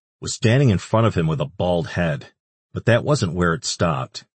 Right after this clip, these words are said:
His wings were no longer the huge, white, majestic angel wings, but gossamer fairy wings that glittered with every color of the rainbow. They shimmered and flapped furiously behind him. The chainmail was gone,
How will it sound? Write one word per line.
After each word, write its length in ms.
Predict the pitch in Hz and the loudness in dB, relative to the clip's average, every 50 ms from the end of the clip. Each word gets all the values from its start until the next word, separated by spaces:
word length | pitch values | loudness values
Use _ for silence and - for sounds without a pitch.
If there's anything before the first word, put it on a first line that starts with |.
| _ _ _ _ _ - | _ _ _ _ _ -8
His 160 | 90 92 92 | -6 -4 -2
wings 320 | 87 98 123 139 143 113 | 2 2 2 2 2 2
were 100 | 87 82 | 0 0
no 140 | 80 87 101 | 2 2 2
longer 340 | 110 98 92 101 107 90 87 | 2 2 2 0 2 0 0
the 100 | 78 82 | -2 -2
huge, 440 | - - - 120 131 120 95 82 - | -6 -6 0 2 2 4 2 0 -2
white, 260 | - - 98 104 - | -2 -2 -2 -2 0
majestic 520 | - 92 78 - - 101 - - - - _ - | -4 -6 -4 -2 -2 -2 -2 -2 -6 -8 _ -4
angel 340 | 104 95 98 101 - 90 78 | -2 0 0 0 0 0 -2
wings, 460 | 69 73 69 67 64 64 - - - _ _ _ _ _ _ _ - | -2 -2 -4 -6 -8 -8 -10 -12 -14 _ _ _ _ _ _ _ -14
but 140 | 85 76 - | -14 -8 0
gossamer 500 | - 101 104 113 110 - 107 90 82 76 | 2 4 4 4 2 2 2 0 0 0
fairy 360 | - - - 98 98 107 104 | -2 -2 0 0 2 2 2
wings 360 | 90 78 78 73 76 73 - | 2 2 0 -2 -2 -4 -2
that 180 | - 78 69 - | -4 -4 -4 -4
glittered 360 | - 90 101 104 101 87 69 | -2 0 2 2 2 0 0
with 180 | 76 76 - - | -2 -6 -6 -4
every 240 | - 107 113 131 123 | -2 0 0 0 0
color 380 | - - - 113 117 113 87 | -2 -2 -2 0 2 2 2
of 80 | 82 73 | 0 0
the 80 | 73 76 | -2 -2
rainbow. 600 | 71 87 90 95 98 85 69 65 60 60 60 - _ _ _ _ _ _ _ _ | -2 0 0 2 0 0 0 -4 -6 -8 -10 -14 _ _ _ _ _ _ _ _
They 80 | - 95 | -8 -6
shimmered 360 | 87 - - 123 131 123 95 | -4 0 2 4 4 4 4
and 140 | 85 82 76 | 2 0 -2
flapped 360 | - - 104 101 92 80 - | -4 0 0 0 0 0 -2
furiously 520 | - - - 107 107 101 90 78 - 87 78 | -6 -6 -2 0 2 2 2 0 -2 -4 -4
behind 460 | 71 82 78 78 90 92 90 87 - | -4 -4 -2 -2 0 0 0 0 -2
him. 260 | 76 67 64 64 62 - _ _ _ _ _ _ _ _ - | -4 -6 -6 -10 -14 -16 _ _ _ _ _ _ _ _ -14
The 80 | 82 | -8
chainmail 500 | - - - 123 110 101 92 85 78 76 | -6 0 2 2 2 4 2 2 0 0
was 160 | 69 73 71 | -2 -4 -6
gone, 500 | - - - 87 90 85 73 69 69 67 | -6 -4 -2 -2 0 0 -2 -2 -6 -8